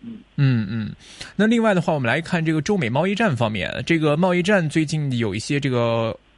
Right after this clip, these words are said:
Speaker 2: 转缓的一些消息出来啊，大家好像普遍的负面情绪又渐渐消散了一些。想问问您，其实您看这个中美之间的这个贸易战的这样的一个阴云，其实在 A 股市场上会产生怎样的影响？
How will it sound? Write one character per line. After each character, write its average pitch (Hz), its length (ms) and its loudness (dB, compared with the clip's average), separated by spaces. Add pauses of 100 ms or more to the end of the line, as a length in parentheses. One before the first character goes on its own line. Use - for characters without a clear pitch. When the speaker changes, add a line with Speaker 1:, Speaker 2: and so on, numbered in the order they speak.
Speaker 2:
转 120 200 0
缓 139 240 -2
的 - 80 -10
一 - 60 -6
些 135 120 -4
消 123 220 0
息 110 160 -4
出 - 160 -8
来 87 120 0
啊， 73 120 0
大 120 140 0
家 131 160 2
好 104 180 0
像 120 180 0
普 98 200 -8
遍 120 120 -4
的 117 160 0
负 151 200 -6
面 113 180 -4
情 - 160 -4
绪 127 200 -4
又 113 260 0
渐 123 200 -2
渐 113 200 -2
消 160 240 0
散 175 260 0
了 110 60 -4
一 85 100 -6
些。 - 240 -4 (340)
想 175 140 2
问 233 160 2
问 202 100 4
您， 170 140 2
其 202 140 -2
实 208 120 0
您 165 160 0
看 175 240 0
这 156 120 0
个 131 100 -2
中 170 180 -2
美 127 140 -2
之 123 140 -2
间 143 120 -4
的 135 60 -2
这 131 80 0
个 127 60 0
贸 156 180 0
易 165 100 -2
战 220 240 2
的 120 120 0
这 117 140 0
样 110 140 2
的 104 80 -2
一 101 60 -2
个 110 140 -4
阴 165 200 0
云， 127 160 -2
其 117 100 -6
实 127 100 0
在 123 120 2
A 156 160 0
股 117 160 -2
市 123 140 0
场 107 220 -2
上 117 160 0
会 123 120 0
产 - 220 -4
生 127 220 -2
怎 104 240 -4
样 139 100 2
的 113 60 0
影 101 180 -2
响？ - 240 -2